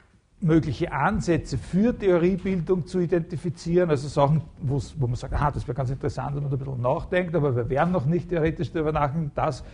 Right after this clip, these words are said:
beginnen wir dann eben, äh, so in der übernächsten Stunde. Heute fange ich an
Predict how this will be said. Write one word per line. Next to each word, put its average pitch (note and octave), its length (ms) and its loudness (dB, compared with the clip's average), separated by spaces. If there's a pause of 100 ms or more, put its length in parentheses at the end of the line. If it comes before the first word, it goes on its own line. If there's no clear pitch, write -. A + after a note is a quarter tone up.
(200)
beginnen D3 400 0
wir D3 100 0
dann C3 220 -2
eben, B2 320 -4 (880)
äh, A#2 260 0 (520)
so C#3+ 200 -6
in B2+ 120 -4
der B2 100 -4
übernächsten C#3 580 -6
Stunde. - 440 -12 (480)
Heute A#3 280 6
fange F#3 360 2
ich - 160 -4
an G3 420 4